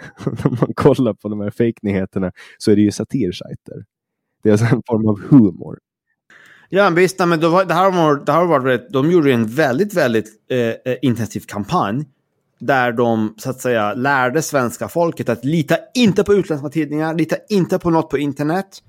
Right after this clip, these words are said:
Speaker 2: Allt är fake news, ni måste le-, bara lita på oss. Och de har ju gjort reklamfilmer, de har reklambudget, där de gör alltså reklam, där de ska lura, där de ska ge intrycket att Putin och Trump sitter och manipulerar nyhetsflödet. Det är liksom konspirationsteorier egentligen.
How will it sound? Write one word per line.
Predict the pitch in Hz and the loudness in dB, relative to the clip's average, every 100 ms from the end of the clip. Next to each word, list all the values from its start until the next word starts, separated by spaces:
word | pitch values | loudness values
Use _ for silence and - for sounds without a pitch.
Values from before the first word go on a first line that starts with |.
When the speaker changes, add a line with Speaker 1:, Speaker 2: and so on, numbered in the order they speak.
| _ | _
Speaker 2:
Allt | - 190 202 | -4 -2 -2
är | 180 | -4
fake | 165 147 - | -2 -4 -2
news, | 139 135 | -2 0
ni | 147 | 0
måste | 165 160 147 | 0 0 0
le-, | 147 - | -2 -2
bara | 123 156 147 | 0 2 4
lita | 151 120 | 2 -2
på | 110 104 | -2 -4
oss. | 165 - - _ _ _ | -4 -8 -18 _ _ _
Och | 139 | 2
de | 147 | 2
har | 139 143 | 2 2
ju | |
gjort | 135 127 | 2 0
reklamfilmer, | 131 - 131 101 104 98 135 196 262 _ | -4 -2 0 -2 -2 -2 0 -2 -6 _
de | 127 | -2
har | 131 | 0
reklambudget, | 135 131 135 98 90 92 101 165 220 _ _ _ _ _ _ _ | 0 0 0 0 0 -2 -2 -4 -6 _ _ _ _ _ _ _
där | 151 | 0
de | 151 | 2
gör | 143 127 | 4 2
alltså | 127 127 | 2 -2
reklam, | 117 123 - 101 110 190 247 - _ _ _ - | -2 -6 -2 0 2 0 -2 -10 _ _ _ -2
där | 139 | 0
de | 147 | 0
ska | 135 | -2
lura, | 139 147 135 113 | 0 2 2 2
där | 135 131 | 0 -2
de | 135 | -2
ska | - | -2
ge | 127 131 | 0 2
intrycket | 127 135 117 170 190 190 117 | 2 0 0 0 0 0 -2
att | 117 - | -2 -2
Putin | 160 156 - 127 | 0 0 -2 -4
och | 117 | -4
Trump | - 151 110 107 | -2 -2 -2 -4
sitter | - 127 120 | -8 -6 -4
och | |
manipulerar | 117 113 113 131 135 113 | -2 -2 -2 0 2 2
nyhetsflödet. | 117 113 - 160 160 113 98 | 0 -4 -4 -2 0 0 -2
Det | 117 | -2
är | |
liksom | 147 131 110 | -2 -2 -4
konspirationsteorier | 127 120 120 185 143 - 143 180 247 120 | -6 -4 -2 0 -2 -2 -2 0 0 0
egentligen. | 101 85 92 76 | 0 -4 -10 -18